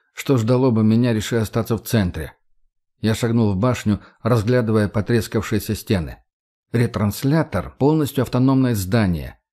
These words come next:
Оно не зависит от перепадов напряжения, поэтому прежде всего нам надо найти генераторную». Поиски не составили труда, и на третьем этаже обнаружилась просторная комната,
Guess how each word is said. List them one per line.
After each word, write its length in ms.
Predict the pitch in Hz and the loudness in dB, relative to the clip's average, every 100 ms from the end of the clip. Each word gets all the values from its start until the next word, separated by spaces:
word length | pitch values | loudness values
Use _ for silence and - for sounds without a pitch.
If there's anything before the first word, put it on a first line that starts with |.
| _ | _
Оно 200 | 127 139 | 0 4
не 120 | 147 | 4
зависит 460 | 127 143 143 131 110 | 4 2 2 0 -2
от 200 | 113 - | -4 -2
перепадов 500 | 120 107 - 123 110 | 0 0 -2 -2 0
напряжения, 680 | 104 101 95 98 104 87 85 | 0 0 -2 0 0 0 -4
поэтому 440 | - 104 110 107 | -4 -2 0 0
прежде 440 | 92 120 127 98 | -2 0 0 0
всего 400 | 98 117 127 139 - - _ | -4 -2 0 -2 -4 -18 _
нам 160 | 110 123 | 0 2
надо 180 | 123 123 | 4 2
найти 280 | 123 113 120 | 0 -2 0
генераторную». 840 | 120 120 110 104 82 73 64 - _ _ _ | 2 2 2 -2 -4 -8 -12 -16 _ _ _
Поиски 360 | 139 143 - | 2 2 2
не 140 | 131 131 | 2 2
составили 540 | 139 - 139 123 110 | 0 -2 0 0 0
труда, 500 | 107 107 92 78 - _ _ | -2 -2 -2 -4 -10 _ _
и 100 | 123 | 0
на 120 | 120 | 2
третьем 400 | 110 139 127 127 | 2 0 2 0
этаже 280 | 120 117 131 | 2 2 2
обнаружилась 680 | 120 107 123 131 120 123 - | 0 0 0 0 0 -2 -4
просторная 680 | - 110 104 - 120 127 120 | -6 -6 -4 -2 0 0 -2
комната, 600 | - 120 101 90 87 | 0 2 2 0 -6